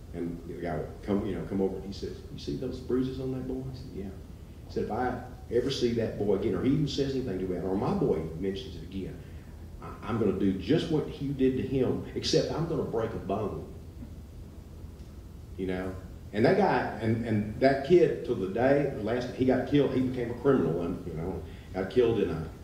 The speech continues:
motorcycle accident. But till then, he said his father never laid a hand on him again. The thing about my father is that he grew up rough. I mean, you know, people say, you know, you don't want to solve things through violence, but I think a lot of times they had no choice.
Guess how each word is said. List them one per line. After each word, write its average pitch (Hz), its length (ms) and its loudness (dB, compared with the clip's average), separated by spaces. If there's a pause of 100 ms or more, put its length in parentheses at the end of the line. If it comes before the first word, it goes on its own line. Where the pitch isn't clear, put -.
(160)
motorcycle 87 760 2 (400)
accident. 82 480 -2 (460)
But 117 160 8
till 120 80 2
then, 131 160 6
he 127 60 4
said 123 100 2
his 120 300 -2
father 113 200 -2
never 110 140 2
laid 107 160 6
a 101 120 0
hand 127 140 4
on - 60 2
him - 180 -6
again. 80 280 -8 (420)
The - 80 0
thing 180 160 10
about 160 240 4
my 175 240 6
father 127 440 4
is 98 180 -2
that - 500 0
he 151 100 8
grew 190 220 8
up - 160 2
rough. 113 380 4
I 101 100 -4
mean, 104 180 -2
you 117 80 -2
know, 92 220 -2 (240)
people 127 240 6
say, 98 380 4 (120)
you 98 80 -6
know, 82 80 -6
you 92 80 -2
don't 98 120 2
want 104 120 2
to - 60 -2
solve 107 260 0
things 104 180 -4
through 98 120 -2
violence, 95 380 2
but 98 140 2
I 98 160 4
think 123 180 2
a 107 40 2
lot 113 140 2
of 113 100 0
times 110 200 0
they 110 100 4
had 107 200 2
no 87 140 0
choice. - 600 2